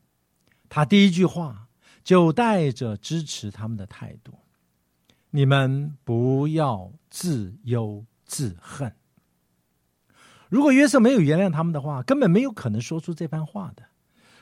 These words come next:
人不可能拥抱自己未曾原谅的一个敌人啊。现在哥哥们不是他的敌人，为什么呢？原因就在于他的观点。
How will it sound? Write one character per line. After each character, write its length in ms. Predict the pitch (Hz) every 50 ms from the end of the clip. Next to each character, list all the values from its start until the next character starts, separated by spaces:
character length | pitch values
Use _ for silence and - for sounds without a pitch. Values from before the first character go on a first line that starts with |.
| _
人 220 | _ 151 170 190 208
不 80 | 220
可 140 | 196 165 151
能 100 | 143 165
拥 180 | 160 147 123 117
抱 160 | 170 165 151
自 140 | - 175 165
己 160 | 117 120 117
未 180 | 131 175 175
曾 240 | 143 127 - 127 120
原 220 | 120 113 107 104 120
谅 160 | 151 147 127
的 80 | 113
一 60 | 110 101
个 100 | 113 104
敌 360 | - - 104 92 98 120 135
人 300 | 120 98 82 - 65 87
啊。 60 | 101 _ _ _ _ _ _ _ _ _ _ _ _ _ _ _ _
现 220 | _ - - 196 180
在 100 | 175 156
哥 140 | 127 196 190
哥 100 | 185 202
们 160 | 170 156 151
不 120 | 143 208
是 120 | - - 220
他 140 | 202 214
的 100 | 214 208
敌 180 | 151 - 113 117
人， 320 | 131 135 110 95 110 120 131 _ _ _ _ _ _ _
为 140 | - 262
什 120 | 220 - 147
么 60 | 147
呢？ 220 | 160 175 185 196 - _ _ _ - - - _
原 220 | 156 175 185 202
因 140 | 208 220 233
就 140 | 208 214 196
在 180 | - 233 202 160
于 160 | 139 139 151
他 100 | 123 156
的 80 | 151
观 240 | 135 - 160 170 190
点。 220 | 185 147 110 -